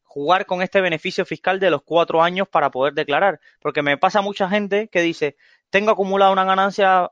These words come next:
eh, una pérdida patrimonial de diez mil euros.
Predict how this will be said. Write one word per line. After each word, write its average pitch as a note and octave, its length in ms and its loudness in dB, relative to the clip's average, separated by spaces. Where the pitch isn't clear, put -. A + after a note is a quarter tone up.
eh, E3 540 0
una F#3 220 0
pérdida F#3+ 320 2
patrimonial F3+ 680 -2
de E3+ 140 0
diez E3 160 2
mil F3+ 180 0
euros. B2+ 420 -2